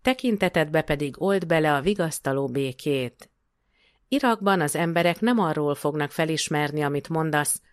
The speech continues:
hanem arról, hogy hogyan szeretsz. Küldetésedet Máriára, a béke királynőjére, Szent Tamásra, Addai és Mári apostoli tanítványokra,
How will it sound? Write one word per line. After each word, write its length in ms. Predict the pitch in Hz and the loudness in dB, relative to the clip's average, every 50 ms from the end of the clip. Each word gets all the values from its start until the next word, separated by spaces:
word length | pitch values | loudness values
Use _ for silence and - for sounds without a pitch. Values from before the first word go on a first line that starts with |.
| _ _ _ _ _ | _ _ _ _ _
hanem 280 | - 208 208 208 202 | 2 4 6 6 4
arról, 500 | - - 240 226 208 175 175 170 170 175 | 4 2 2 2 2 2 0 0 0 0
hogy 220 | 165 160 190 180 - | 0 -2 -4 -4 -2
hogyan 340 | - 220 170 160 147 147 | -4 -2 0 0 0 -2
szeretsz. 640 | 143 - - - 143 131 131 131 123 _ - - - - _ _ _ _ _ _ _ _ _ _ _ _ _ _ _ _ _ | -2 -2 0 0 0 0 0 -2 -4 _ -8 -8 -8 -8 _ _ _ _ _ _ _ _ _ _ _ _ _ _ _ _ _
Küldetésedet 1000 | - - 277 302 262 262 226 - - 214 196 - - 208 190 180 185 180 175 - | -2 0 2 2 4 2 2 2 2 2 2 2 2 0 2 2 0 0 0 0
Máriára, 840 | 185 185 175 165 156 147 147 151 143 139 139 139 135 131 127 - - | 0 0 2 2 2 0 0 0 0 0 0 0 -2 -2 -4 -4 -2
a 120 | - 165 | -2 0
béke 380 | 160 165 202 196 190 190 - 175 | 2 4 4 4 4 4 0 -2
királynőjére, 1080 | - - 175 165 160 156 156 160 156 156 156 156 151 151 147 147 143 147 139 143 139 _ _ _ | -2 -2 -4 -2 0 0 0 0 0 0 0 0 2 2 0 0 0 0 -2 -2 -6 _ _ _
Szent 420 | - - - - 170 170 170 - | -8 -4 0 0 2 2 0 0
Tamásra, 800 | - 165 165 170 160 160 156 - - - - 170 165 170 175 - _ _ _ _ _ _ _ _ _ - | -2 -2 0 0 0 0 0 -2 -4 -2 0 0 0 0 -2 -8 _ _ _ _ _ _ _ _ _ 0
Addai 480 | - 208 220 196 180 196 196 196 202 | 2 2 2 2 2 2 4 4 4
és 280 | 202 190 170 151 - - | 2 2 0 0 -2 -2
Mári 340 | 175 165 160 160 156 165 170 | 0 0 0 0 0 -2 -2
apostoli 720 | - 151 143 - - 143 139 - - - 135 135 143 139 | -2 -4 -4 -2 -4 -4 -4 -4 -4 -4 -2 -2 -2 -2
tanítványokra, 1000 | - 165 165 160 156 - 156 156 147 147 143 147 147 - - 160 147 143 139 | -2 -2 0 0 -2 -2 -2 0 0 0 0 -2 -4 -2 -2 0 0 0 -2